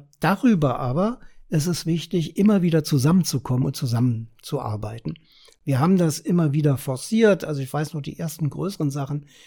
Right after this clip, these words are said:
wo wir viele Organisationen zusammengezogen haben,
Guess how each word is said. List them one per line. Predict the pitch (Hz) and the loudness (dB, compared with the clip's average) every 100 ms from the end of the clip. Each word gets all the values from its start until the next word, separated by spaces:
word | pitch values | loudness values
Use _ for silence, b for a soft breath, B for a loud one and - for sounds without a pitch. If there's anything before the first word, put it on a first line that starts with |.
| B B | B B
wo | 160 151 | -4 0
wir | 151 | -2
viele | - 180 165 156 | -2 -2 2 0
Organisationen | 139 139 143 139 135 151 139 | 0 -2 -2 -2 -4 -4 -4
zusammengezogen | 139 127 131 170 151 - 156 143 147 | -4 -4 -2 -2 -4 -4 -4 -2 0
haben, | 135 147 | 0 -2